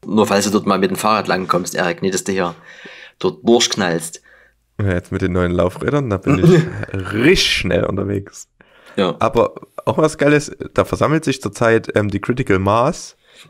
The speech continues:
Speaker 2: immer am Albertplatz. Critical Mass ist hier in Dresden so eine, ja, so eine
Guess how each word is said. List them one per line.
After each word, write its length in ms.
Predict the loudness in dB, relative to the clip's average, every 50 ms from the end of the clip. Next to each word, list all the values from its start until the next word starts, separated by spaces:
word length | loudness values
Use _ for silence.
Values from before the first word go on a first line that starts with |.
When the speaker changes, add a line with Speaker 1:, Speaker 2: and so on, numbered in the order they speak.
| _ _ -2 -2
Speaker 2:
immer 220 | 0 0 2 0
am 120 | -2 -2 0
Albertplatz. 760 | 0 2 2 2 -2 -2 -2 -2 -2 -2 -2 -8 -20 -20 -20 _ _ _ _ _ _ _ _ _ _ _ _ 0
Critical 320 | 0 0 2 2 2 2
Mass 240 | 2 2 0 0 -2
ist 120 | -6 -4
hier 120 | -2 -2 0
in 100 | -2 -2
Dresden 420 | 0 0 0 0 -2 -8 -8 -4
so 140 | 0 0 0
eine, 340 | 2 2 0 0 0 -4 -8 _ _ _ _ _ _ -20 -20 _ _ _ _ _ _ _ _ _ _ _ -18
ja, 280 | -16 -14 -10 -6 -6 -6
so 120 | -4 -4 -4
eine 400 | -4 -4 -6 -6 -8 -8 -10